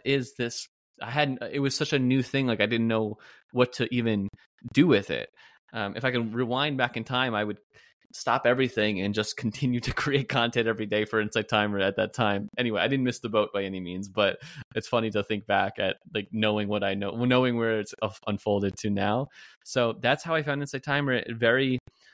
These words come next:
just like, "Oh, this is a thing." And then I had moved back to New Jersey in actually almost the end of that month, October twenty sixteen,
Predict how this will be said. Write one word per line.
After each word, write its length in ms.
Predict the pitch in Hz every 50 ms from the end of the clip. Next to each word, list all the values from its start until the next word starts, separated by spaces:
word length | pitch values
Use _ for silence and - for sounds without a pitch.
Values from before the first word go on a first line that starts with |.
| _ _ _ _ -
just 320 | 123 120 - - - -
like, 280 | 123 117 110 107 - - - _ _ - -
"Oh, 200 | 139 139 110 101
this 200 | 104 110 - -
is 100 | 120 113
a 80 | 110
thing." 460 | 101 - - 98 101 110 127 139 135 -
And 180 | 113 113 113
then 280 | 113 113 113 113 113 113 - _ _ _ _ _ _ _ _ - - _ - -
I 80 | 120 120
had 80 | 117 113
moved 180 | 117 123 117
back 220 | 113 117 120 120 -
to 80 | -
New 120 | 113 107 98
Jersey 540 | - 120 117 120 123 117 120 117 117 113
in 380 | 110 - - 107 101 101 101 95 - - - - - - -
actually 360 | 104 104 104 - - 101 98 92 _
almost 400 | - 107 110 104 101 - - -
the 100 | - 95
end 140 | - 110 107
of 80 | 107 98
that 160 | 98 95 -
month, 380 | 101 104 107 113 123 127 - - - - -
October 320 | 101 - - 113 101 104
twenty 240 | 101 - 107 101 101
sixteen, 640 | - - 101 - - - - 147 151 147 143 139